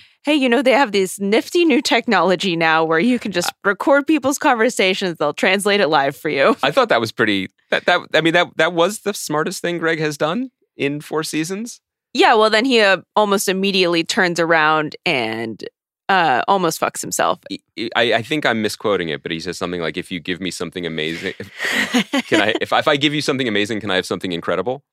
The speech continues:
Speaker 1: Yeah.
Speaker 2: Or something <laughs> like that. Um, it's, I mean, all this just leaks like a sieve, but it does. So, so Shiv's journey, I mean, again, this is maybe,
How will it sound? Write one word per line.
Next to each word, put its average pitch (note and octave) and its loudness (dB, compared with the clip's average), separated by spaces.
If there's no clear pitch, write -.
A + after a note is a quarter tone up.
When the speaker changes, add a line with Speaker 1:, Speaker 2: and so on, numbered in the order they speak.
Speaker 1:
Yeah. C3+ -2
Speaker 2:
Or - -6
something B2+ -4
<laughs> - -8
like A2+ -2
that. A#2 -2
Um, A2+ 2
it's, - -4
I - -16
mean, A#2 -6
all B2 -6
this G#2+ -10
just - -10
leaks F2+ -8
like F2 -6
a D#2 -12
sieve, C#2+ -6
but F#2 2
it F2 -4
does. E2+ -2
So, C3+ 0
so D3 0
Shiv's D#3+ -2
journey, A2+ 0
I - -2
mean, G2 -2
again, G2 0
this F#2+ -6
is F2 -8
maybe, D#2 -6